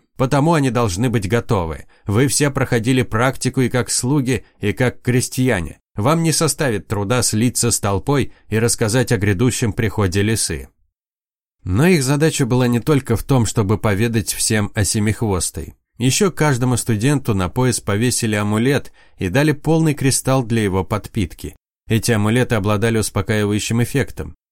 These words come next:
Это была неизвестная прежде разработка безымянного мастера-начертателя.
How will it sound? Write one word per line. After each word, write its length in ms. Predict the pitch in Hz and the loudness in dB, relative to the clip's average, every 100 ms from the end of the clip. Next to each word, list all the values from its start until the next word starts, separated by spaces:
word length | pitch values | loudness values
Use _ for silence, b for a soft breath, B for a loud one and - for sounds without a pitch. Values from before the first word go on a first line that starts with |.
| - | -4
Это 220 | 180 170 | 0 0
была 240 | 143 135 | 2 2
неизвестная 640 | 120 107 95 123 135 117 104 | 2 0 0 0 0 -2 -4
прежде 420 | 104 113 101 98 | 0 -2 0 -2
разработка 600 | 92 87 90 90 117 123 | 0 -2 -2 -2 -2 -2
безымянного 640 | 95 92 87 87 92 90 85 | -2 0 -2 -2 -2 -2 -2
мастера-начертателя. 1300 | 90 107 - 95 95 90 117 101 139 127 - 80 | -2 -4 -4 -2 -2 -2 -4 -2 -2 -2 -2 -6